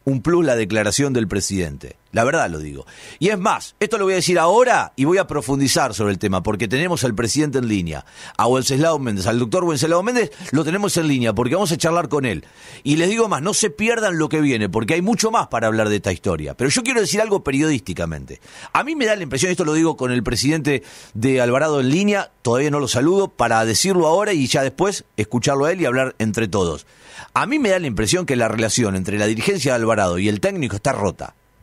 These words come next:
Y para mí, la relación entre la dirigencia de Alvarado y el técnico está terminada, no rota.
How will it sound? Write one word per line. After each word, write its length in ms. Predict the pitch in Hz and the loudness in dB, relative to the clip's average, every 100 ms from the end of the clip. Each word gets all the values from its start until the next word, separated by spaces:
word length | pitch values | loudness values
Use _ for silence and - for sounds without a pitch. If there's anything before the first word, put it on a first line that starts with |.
| - - - - - - | -20 -20 -20 -20 -10 -2
Y 100 | 131 | 0
para 280 | 160 165 196 | 2 2 0
mí, 260 | 185 95 | -2 -2
la 160 | 87 127 | 0 0
relación 560 | 139 147 135 220 160 | 0 -2 0 0 0
entre 320 | 113 107 120 127 | -2 -2 0 0
la 220 | 123 131 | 0 0
dirigencia 580 | 139 139 240 247 190 151 | 0 0 0 0 0 0
de 80 | 123 | 2
Alvarado 440 | 123 127 110 98 | 2 2 2 2
y 120 | 110 | 2
el 100 | 117 | 0
técnico 360 | 147 220 156 139 | -2 -2 -2 -2
está 160 | 165 | -2
terminada, 600 | 160 120 117 127 135 87 | -4 -2 -2 0 0 0
no 120 | 92 90 | -2 -2
rota. 400 | 78 76 - | -4 -12 -16